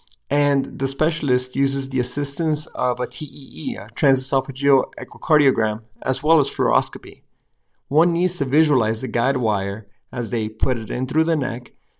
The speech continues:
traverse the pulmonic valve and into the pulmonary artery.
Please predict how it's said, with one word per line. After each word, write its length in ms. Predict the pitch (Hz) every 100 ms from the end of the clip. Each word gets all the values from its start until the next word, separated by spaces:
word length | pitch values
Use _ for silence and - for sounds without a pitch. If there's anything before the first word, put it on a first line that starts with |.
| _ -
traverse 600 | - 143 131 165 170 -
the 80 | 131
pulmonic 520 | - 131 127 147 165
valve 380 | 123 120 123 120
and 160 | 120 117
into 300 | 143 143 135
the 80 |
pulmonary 540 | 123 - 117 113 110 113
artery. 460 | - 151 120 104